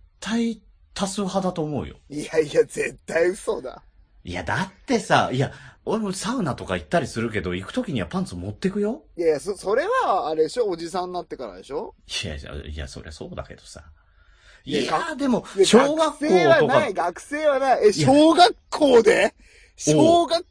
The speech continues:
Speaker 2: 校で持って行ってた？
Speaker 1: おう。持ってってた。
Speaker 2: なんで？な-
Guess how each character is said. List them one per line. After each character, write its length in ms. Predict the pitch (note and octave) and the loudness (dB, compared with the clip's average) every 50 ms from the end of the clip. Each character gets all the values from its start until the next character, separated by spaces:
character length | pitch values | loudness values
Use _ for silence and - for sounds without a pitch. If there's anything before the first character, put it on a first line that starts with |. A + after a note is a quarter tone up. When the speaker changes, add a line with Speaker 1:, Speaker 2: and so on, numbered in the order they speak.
| _ | _
Speaker 2:
校 240 | - - - D4+ D4 | -6 -2 -2 0 0
で 80 | C4+ B3+ | 0 -2
持 120 | B3 G#3+ | -4 -6
っ 20 | F#3 | -8
て 160 | E3 - G#3 | -8 -10 -12
行 80 | G#3+ F3+ | -12 -12
っ 20 | |
て 80 | - - | -12 -12
た？ 140 | - C#3 - | -8 0 4
Speaker 1:
お 440 | G3 G#3 G3 E3 C3+ A#2 F2+ C2 - | 6 6 6 6 4 0 -2 -6 -10
う。 40 | - - _ _ _ _ _ _ _ _ _ _ _ _ _ _ _ _ _ _ _ _ _ _ _ _ _ _ _ _ _ _ - | -16 -20 _ _ _ _ _ _ _ _ _ _ _ _ _ _ _ _ _ _ _ _ _ _ _ _ _ _ _ _ _ _ -2
持 120 | B2+ C3 | 0 0
っ 60 | C3+ | 0
て 120 | - C#3+ C3 | -2 -4 -4
っ 20 | |
て 140 | C3 A2 - | -4 -6 -10
た。 180 | - C2+ - - _ _ _ _ _ _ _ _ _ _ _ _ _ _ _ _ _ _ _ _ _ _ _ | -12 -12 -14 -16 _ _ _ _ _ _ _ _ _ _ _ _ _ _ _ _ _ _ _ _ _ _ _
Speaker 2:
な 160 | - G3 C#4+ C#4 | -12 -10 -10 -10
ん 80 | G#3+ | -10
で？ 80 | D3 C3 | -12 -10
な- 100 | D3+ | -8